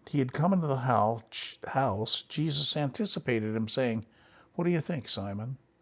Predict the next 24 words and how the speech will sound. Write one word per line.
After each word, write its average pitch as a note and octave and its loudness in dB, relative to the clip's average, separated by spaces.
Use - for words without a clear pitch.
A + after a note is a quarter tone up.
From B2+ -2
whom F3 2
do F3 0
the E3 -2
kings D3 -2
of C3+ -2
the A#2+ 0
earth A2+ 0
take A#2+ -2
customs B2 -2
or A#2 0
taxes? - -4
From B2 0
their A2+ 4
sons C3+ 0
or A#2+ 0
from A#2+ 0
strangers?" - -2
Peter A#2 0
said B2+ 2
to G#2+ 0
him, G2 -2
"From C#3 0
strangers." - 0